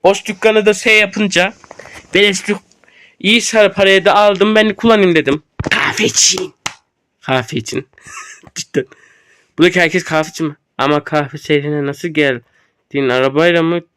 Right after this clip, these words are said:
uçakla mı, yoksa telefonla mı? Feribotla. Telefonla.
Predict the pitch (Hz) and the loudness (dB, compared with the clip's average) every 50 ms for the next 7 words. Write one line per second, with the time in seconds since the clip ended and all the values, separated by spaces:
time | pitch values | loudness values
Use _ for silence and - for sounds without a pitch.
0 | - - 135 120 - 165 156 - 160 156 165 170 160 147 - _ - 165 135 123 | -16 -14 -12 -6 -4 -4 -2 -2 -2 -2 0 -2 -4 -6 -10 _ -10 -6 -6 -4
1 | 120 123 120 120 113 110 110 113 120 - _ _ _ _ _ _ _ _ _ _ | -2 -2 -2 -2 -2 -2 -4 -6 -8 -12 _ _ _ _ _ _ _ _ _ _
2 | _ _ _ _ _ _ _ _ _ _ _ _ _ _ - - - - - - | _ _ _ _ _ _ _ _ _ _ _ _ _ _ -20 -20 -20 -20 -20 -12
3 | - - - 285 294 294 277 262 247 208 - - - 151 147 139 131 - - - | -2 0 2 2 4 4 4 4 4 2 2 2 2 2 4 2 0 -2 -8 -18
4 | _ _ - - - _ _ _ _ _ _ _ _ _ _ _ _ _ _ _ | _ _ -12 -12 -12 _ _ _ _ _ _ _ _ _ _ _ _ _ _ _
5 | _ _ _ _ _ - 190 180 180 160 - - 208 190 175 156 - 175 - - | _ _ _ _ _ -2 0 2 2 2 4 4 4 4 4 2 0 0 -2 -4